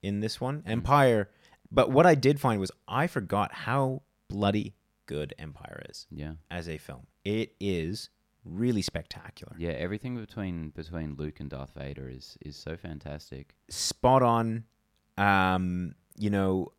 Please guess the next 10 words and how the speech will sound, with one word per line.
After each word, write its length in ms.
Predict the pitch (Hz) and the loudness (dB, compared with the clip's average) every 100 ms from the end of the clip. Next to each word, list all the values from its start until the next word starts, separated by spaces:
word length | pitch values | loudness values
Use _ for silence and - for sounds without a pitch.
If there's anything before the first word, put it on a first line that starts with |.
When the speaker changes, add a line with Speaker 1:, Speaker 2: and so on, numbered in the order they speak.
| - | 0
Speaker 1:
I 200 | 107 123 | 4 4
was 260 | 120 101 | 4 0
worried 520 | 92 92 101 107 117 107 | 0 2 4 4 2 0
that 140 | 80 | -2
this 180 | 101 - | -2 0
movie 260 | 98 95 | 0 2
was 220 | 98 92 87 | 0 0 -2
going 320 | 98 92 90 | -2 -2 -4
to 500 | - 95 87 82 82 _ _ | -4 -4 -2 -4 -6 _ _
feel 880 | - - - 101 98 92 90 87 85 | -20 -12 -2 2 4 4 2 0 -4